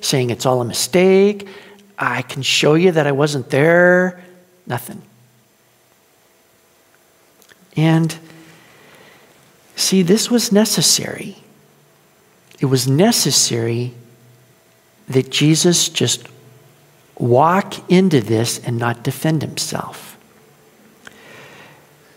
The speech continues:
Because the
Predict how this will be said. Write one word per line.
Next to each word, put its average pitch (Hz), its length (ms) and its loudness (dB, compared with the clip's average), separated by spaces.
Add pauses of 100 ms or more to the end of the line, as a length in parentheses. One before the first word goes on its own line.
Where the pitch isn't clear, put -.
(140)
Because 165 760 0 (1400)
the 151 240 0